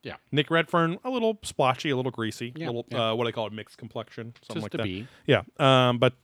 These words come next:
Speaker 2: uh, but Nick Redfern's here, he says, "For years, it was home to a group called the Provost and Security Services," and they,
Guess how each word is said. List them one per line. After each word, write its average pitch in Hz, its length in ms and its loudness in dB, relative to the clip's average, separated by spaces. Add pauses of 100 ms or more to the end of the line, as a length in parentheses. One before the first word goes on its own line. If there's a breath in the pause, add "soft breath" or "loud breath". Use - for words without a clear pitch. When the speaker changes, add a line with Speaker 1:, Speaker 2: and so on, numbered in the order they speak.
Speaker 2:
uh, 120 300 8
but 131 100 4
Nick 131 160 0
Redfern's 113 260 0
here, 113 80 0
he 113 60 0
says, 110 240 0 (500 soft breath)
"For - 180 6
years, 139 480 10
it 131 80 0
was 120 140 2
home 139 320 8
to 127 140 6
a 113 40 4
group 117 220 2
called 117 300 8
the 120 60 2
Provost 123 500 8
and 117 180 -2
Security 120 460 2
Services," 107 540 0
and 123 140 0
they, 123 200 4